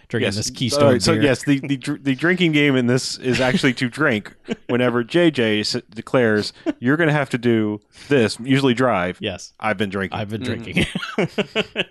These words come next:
Speaker 3: It's a
Speaker 1: comes
Speaker 3: good
Speaker 1: up a lot.
Speaker 3: It's a good excuse.
Speaker 2: Yeah.
Speaker 1: Pretty good excuse. Yeah.
Speaker 2: Don't try to, ma-, you know, keep pace with him, but just drink whenever he says that.
Speaker 3: Mm-hmm.
Speaker 1: Yeah.
Speaker 3: Yeah.
Speaker 2: And also drink whenever Robert Zarr holds his axe over his head and goes, "Ah!"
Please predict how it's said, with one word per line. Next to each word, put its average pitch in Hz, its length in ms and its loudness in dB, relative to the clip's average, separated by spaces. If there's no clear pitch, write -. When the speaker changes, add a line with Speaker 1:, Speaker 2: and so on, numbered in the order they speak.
Speaker 3:
It's - 180 -10
a - 40 0
Speaker 1:
comes 185 180 -2
Speaker 3:
good 180 60 2
Speaker 1:
up 170 120 -4
a 170 60 4
lot. 135 520 2
Speaker 3:
It's - 140 -6
a - 60 -10
good 117 220 -6
excuse. 110 560 -8
Speaker 2:
Yeah. 110 160 2
Speaker 1:
Pretty 285 160 -6
good 185 140 -4
excuse. - 460 -12
Yeah. - 100 -6
Speaker 2:
Don't 185 160 2
try 196 140 4
to, 180 80 4
ma-, 135 160 2
you 127 100 2
know, 110 100 2
keep - 220 -2
pace 151 240 2
with 90 100 -4
him, 80 380 -8
but 104 240 0
just - 180 -12
drink 98 220 -4
whenever 87 240 -8
he 82 80 -12
says 78 220 -16
that. 69 180 -20
Speaker 3:
Mm-hmm. 127 140 -12
Speaker 1:
Yeah. 78 140 -8
Speaker 3:
Yeah. - 120 -4
Speaker 2:
And 117 60 2
also 135 280 2
drink 120 240 0
whenever 104 340 2
Robert 98 300 -2
Zarr 95 280 -2
holds 123 220 0
his 120 100 -4
axe 104 220 -2
over 120 160 -2
his 107 80 -4
head 98 140 -2
and 90 100 -8
goes, 85 160 -8
"Ah!" 156 800 2